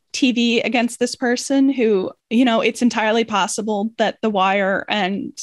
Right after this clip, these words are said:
uh, The Sopranos are the last two T V shows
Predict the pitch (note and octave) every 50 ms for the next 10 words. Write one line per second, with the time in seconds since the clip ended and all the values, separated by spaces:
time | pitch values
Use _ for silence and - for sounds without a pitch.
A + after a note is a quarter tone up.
0 | - _ - - G#3+ F#3 - - - - A3 - - - G#3 G#3 G3+ G#3+ A3 -
1 | F#3 - - F3 F#3 F#3 E3+ F#3 - - - - _ _ _ _ - - B3+ A3+
2 | G3 - - - - B3 G#3 A#3+ B3 - - B3 B3 B3+ C4 - -